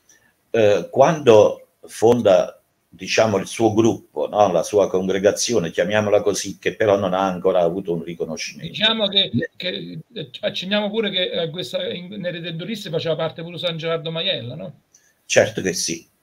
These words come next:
Speaker 1: Sì, sì, sì, sì. Ed è una figura straordinaria, perché poi magari se ci vediamo qualche altra volta, vediamo quanto, mm, sia stata importante questa figura di San Gerardo nella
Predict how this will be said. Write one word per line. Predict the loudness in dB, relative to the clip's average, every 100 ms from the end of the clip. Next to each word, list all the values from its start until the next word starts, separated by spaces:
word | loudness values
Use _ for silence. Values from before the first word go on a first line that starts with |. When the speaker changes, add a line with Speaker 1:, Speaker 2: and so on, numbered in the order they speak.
| _
Speaker 1:
Sì, | -10 -8
sì, | -6 -6
sì, | -6 -6 -8 -10 _ _
sì. | -10 -6 -6 -6
Ed | 6 8 10
è | 10 10
una | 8 6 4 2
figura | 2 4 6 8 6 4
straordinaria, | 2 6 6 6 0 2 4 4 4 4 6 4 0 -10 _
perché | -6 0 6
poi | 6 6
magari | 4 6 6 2 -4 _ _
se | -8 -4
ci | -2 0
vediamo | 4 4 4 4
qualche | 2 2
altra | 0 2 2
volta, | 6 6 6 2 0 -4 _ _
vediamo | -6 0 2 2 -2
quanto, | 0 0 0 -2 4 6 4 -2 _ -10
mm, | -8 -6 -6
sia | -4 -4
stata | 0 0 2 4 4 4 2 -4 -12
importante | -14 -12 -12 -8 -6 2 4 4 -2
questa | -6 -4 -4 -4
figura | -6 -6 -4 -4
di | -6
San | -8 -6
Gerardo | -2 0 0 -2 -6
nella | -4 -2 0 0